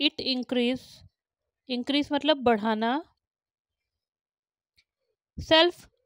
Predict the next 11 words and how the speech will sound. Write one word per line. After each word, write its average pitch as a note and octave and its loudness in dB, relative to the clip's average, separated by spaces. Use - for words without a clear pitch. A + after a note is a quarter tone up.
confidence C4 2
within B3 -4
us।" G#3+ -2
यह B3+ 4
हमारे A#3+ 2
अंदर A#3 0
सेल्फ D4 2
कॉन्फिडेंस A#3 -2
को C#4 0
बढ़ाती G#3 0
है। E3 -6